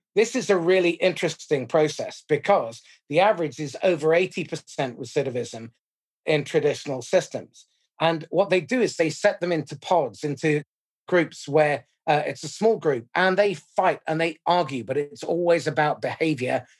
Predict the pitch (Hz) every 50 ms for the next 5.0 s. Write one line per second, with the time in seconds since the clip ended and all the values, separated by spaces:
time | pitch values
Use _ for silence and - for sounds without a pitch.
0 | _ _ - 143 131 - - 151 151 139 127 135 135 - - 175 165 147 - -
1 | 131 104 - _ _ _ _ _ _ _ _ - 156 151 147 139 - - 160 151
2 | 135 151 160 160 170 160 156 165 156 156 - 165 156 151 151 151 147 - 143 143
3 | 143 131 113 - - 143 139 139 117 - 143 135 120 139 139 127 110 _ - 170
4 | 151 131 117 135 131 135 135 127 120 - - 127 - - 196 185 160 117 101